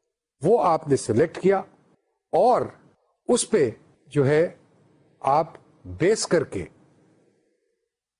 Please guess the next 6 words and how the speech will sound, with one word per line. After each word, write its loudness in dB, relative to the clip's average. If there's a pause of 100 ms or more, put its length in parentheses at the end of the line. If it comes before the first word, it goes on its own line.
(120)
اپنا -2 (800)
پریڈکشنز -2
کرتے -2
ہیں، 0 (920)
آپ 0 (520)
ایکسپیکٹڈ -4